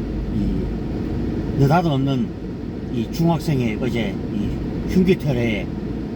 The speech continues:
어제 그것도 돌, 뾰족한 돌로 이제, 어, 뒤통수를 맞았다 그러죠. 그리고 일 센치 이상의, 어, 또 상처가 또 있었고, 거기에 이제 이 많은 양의 이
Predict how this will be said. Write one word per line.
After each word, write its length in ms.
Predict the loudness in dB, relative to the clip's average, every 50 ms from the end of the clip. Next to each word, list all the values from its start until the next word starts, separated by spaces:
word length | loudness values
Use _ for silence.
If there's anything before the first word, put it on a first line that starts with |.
| -4 -4 -4 -4 -4 -4 -4 -4 -4 -2 0
어제 140 | 2 2
그것도 380 | 2 4 6 4 6 6 4 0 0 0
돌, 240 | 0 2 2 2 2 0 -2
뾰족한 380 | -4 -2 -2 0 2 2 2
돌로 440 | 2 2 4 4 4 4 4 2 2
이제, 260 | 0 0 0 -2 -2 -2 -4 -6 -6
어, 340 | -4 -4 -4 -4 -4 -4 -4 0
뒤통수를 460 | 0 0 2 2 0 2 2 2 2 2
맞았다 320 | 2 2 0 0 -2 -2
그러죠. 260 | -2 -2 -2 -2 -2 -4 -4 -4 -4 -4 -4 -4 -4 -6 -6 -6 -4 -2 2
그리고 340 | 2 4 4 2 2 0 -2 -2 -4 -4 -4 -4 -4 -4 -2 -2 -2 2 4
일 120 | 4 4
센치 420 | 6 6 4 4 4 4 2 2 2
이상의, 480 | 0 0 0 0 2 2 0 0 -2 -2 -4 -6 -4 -4 -4
어, 320 | -4 -4 -4 -4 -4 -4 -4 -4 -4 -4 -4 -4 -4 -4 -2 -2
또 100 | -2 -2
상처가 440 | 0 0 0 2 2 2 2 2
또 140 | 0 0 0
있었고, 540 | 0 0 0 -2 -2 -2 -2 -2 -2 -2 -4 -4 -4 -4 -4 -4 -4 -4 -4 -4 -4 -4 -4 -2 -2 2
거기에 280 | 4 4 6 6 4 4
이제 200 | 4 2 0 -2 -2 -4 -6 -6 -6 -6 -6 -4 -2 0
이 140 | 0 0 2
많은 400 | 0 0 2 2 2 4 4 4
양의 220 | 4 2 2 0
이 200 | 0 0 -2 -2